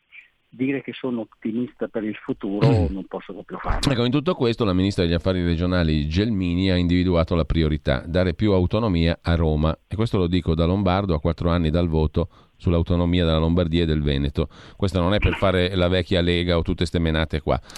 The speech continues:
Speaker 2: ehm, la Padania libera, è una questione <laughs> elementare, cioè i cittadini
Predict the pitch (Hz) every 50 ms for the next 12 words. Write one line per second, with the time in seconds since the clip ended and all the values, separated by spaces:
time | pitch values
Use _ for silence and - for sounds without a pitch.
0 | - - - - - 80 78 76 76 73 71 71 71 71 71 71 71 69 71 71
1 | 71 71 69 73 78 82 80 - 87 87 87 87 87 87 87 85 80 80 73 67
2 | 69 69 67 - - - - 104 107 113 117 110 107 104 101 101 - - 113 110
3 | - 110 110 107 101 - - 123 104 95 90 90 87 80 78 - 90 85 80 76
4 | 78 80 80 82 - - 90 87 - - - - - 107 101 107 107 107 98 92
5 | 90 85